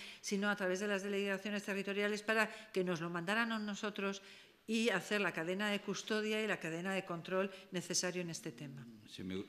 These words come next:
Speaker 2: me gustaría <clears throat> insistir a este respecto, eh, que desde primera hora de la mañana, primero desde hacía días, eh, de manera reiterada, eh, con, mediante comunicación electrónica, se ha venido solicitando el material,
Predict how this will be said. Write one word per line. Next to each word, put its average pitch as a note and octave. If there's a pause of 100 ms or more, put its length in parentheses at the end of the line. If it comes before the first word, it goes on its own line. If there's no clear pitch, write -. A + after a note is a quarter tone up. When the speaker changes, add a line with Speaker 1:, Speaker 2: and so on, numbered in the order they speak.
Speaker 2:
me F#2
gustaría G2 (200)
<clears throat> -
insistir G2+
a G#2
este -
respecto, F2+ (680)
eh, D#2+
que D2
desde C#2+
primera F2
hora G2+
de G2
la F2+
mañana, F#2 (720)
primero G#2
desde E2
hacía G#2+
días, G#2
eh, D2 (260)
de D#2+
manera E2+
reiterada, F#2 (300)
eh, C2+ (600)
con, B1+
mediante D2
comunicación C#2+
electrónica, F2
se F#2
ha F#2
venido F2
solicitando D#2+
el D#2+
material, D#2+